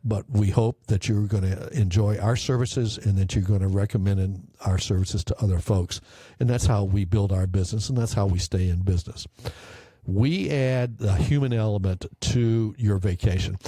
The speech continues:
If you sit there and go online and research all these websites, all of your, all you're doing is getting a lot of information, and there's nobody there to tell you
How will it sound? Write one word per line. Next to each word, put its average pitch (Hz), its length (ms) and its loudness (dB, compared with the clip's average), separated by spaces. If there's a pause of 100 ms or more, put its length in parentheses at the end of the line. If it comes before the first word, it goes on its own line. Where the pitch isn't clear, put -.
(280)
If 95 160 2
you 175 140 0
sit 190 240 -4
there 135 280 0
and 101 160 -2
go 117 160 2
online 110 580 0
and 92 200 0
research 123 400 0
all 120 220 2
these 117 260 0
websites, 104 640 0 (540)
all 147 440 0
of 120 220 0
your, 117 220 0
all 120 200 0
you're 143 160 0
doing 113 440 0
is 95 180 -2
getting 101 260 0
a 87 100 0
lot 98 380 2
of 127 80 0
information, 101 800 -2
and 92 180 2
there's 90 180 0
nobody 110 600 0
there 101 280 2
to 98 140 0
tell 98 220 0
you 95 200 2